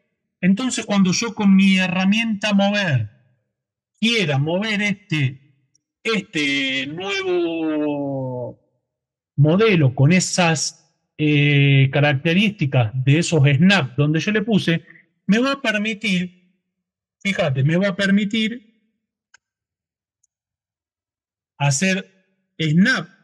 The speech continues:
de esa superficie. Bien, bueno, en este caso el snap lo está haciendo equivocado, fíjate. Me va a permitir hacer snap. Bien, ¿con qué?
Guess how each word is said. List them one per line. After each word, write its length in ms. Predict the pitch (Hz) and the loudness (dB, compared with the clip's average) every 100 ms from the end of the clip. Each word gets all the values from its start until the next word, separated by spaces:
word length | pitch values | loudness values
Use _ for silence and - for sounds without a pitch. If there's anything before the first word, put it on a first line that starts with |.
| _ - | _ -4
de 140 | 160 | -2
esa 180 | 175 175 | -2 -2
superficie. 1120 | 180 147 175 220 262 175 190 208 - _ _ _ _ _ _ _ _ _ _ _ _ | -2 -2 -2 -2 -2 0 -2 -4 -8 _ _ _ _ _ _ _ _ _ _ _ _
Bien, 200 | 160 208 | -6 -4
bueno, 240 | 151 123 123 | -2 0 0
en 100 | 156 | -2
este 200 | 165 143 | -4 -4
caso 420 | 170 175 190 - _ _ _ _ _ _ _ _ | -4 -2 -6 -6 _ _ _ _ _ _ _ _
el 220 | 127 131 | 0 2
snap 380 | 123 165 180 - | 2 0 -2 -4
lo 60 | 120 | -4
está 160 | - | -2
haciendo 300 | 135 156 151 | -4 -2 0
equivocado, 580 | 131 131 135 233 208 151 | 0 0 0 0 -2 -2
fíjate. 480 | 165 135 110 104 - _ _ _ _ _ | -2 -4 -6 -10 -18 _ _ _ _ _
Me 100 | 143 | -2
va 120 | 175 247 | -2 -2
a 80 | 233 | -2
permitir 420 | 208 196 226 226 | 0 2 0 -2
hacer 300 | - 202 202 | -2 -2 0
snap. 400 | 165 147 110 - _ _ _ _ - | 0 0 -2 -6 _ _ _ _ -6
Bien, 280 | 220 277 - _ _ _ _ | -4 -8 -14 _ _ _ _
¿con 220 | 165 180 | -4 -4
qué? 360 | 180 294 262 | -4 -6 -8